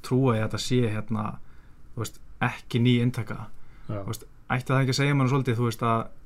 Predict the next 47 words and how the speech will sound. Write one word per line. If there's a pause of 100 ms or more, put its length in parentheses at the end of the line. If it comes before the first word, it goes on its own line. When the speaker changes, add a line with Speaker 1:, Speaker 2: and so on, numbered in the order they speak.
(160)
Speaker 1:
þetta
eru
svona
mestu
sérfræðingar
í (560)
bransunum
að,
þú
veist, (160)
þeir (220)
vita
alveg
hvað
er
að
segja,
eða,
eða
heldur
að
sé
bara
að
þeir (460)
Speaker 2:
Jú.
Speaker 1:
geti
ekki
sannað
þetta, (120)
eða? (540)
Speaker 2:
Já,
já, (260)
ég
held
að
það
sé, (160)
þú
veist,
að
þe-,
þeirra
mat
sé
það
að